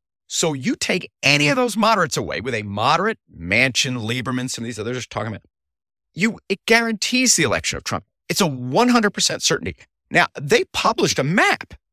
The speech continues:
which if you want a good laugh, I mean, this is pee your pants funny. They have the third party, No Labels candidate winning Delaware.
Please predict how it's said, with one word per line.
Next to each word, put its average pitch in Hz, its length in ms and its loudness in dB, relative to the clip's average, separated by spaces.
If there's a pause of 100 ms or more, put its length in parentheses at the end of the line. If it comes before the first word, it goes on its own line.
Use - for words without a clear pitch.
(200)
which 170 240 2
if 170 100 4
you 170 80 2
want 170 220 4
a - 40 -4
good 139 180 0
laugh, 131 500 0 (360)
I - 60 -2
mean, 156 100 2
this 254 180 4
is 127 100 -4
pee 202 140 -2
your 147 100 -2
pants 135 300 0
funny. 80 360 -4
They 185 200 2
have 165 400 0
the 151 160 0
third 226 480 0
party, 160 480 0 (260)
No 214 240 2
Labels 196 380 -2
candidate 165 380 -2
winning 190 340 0 (580)
Delaware. 123 540 0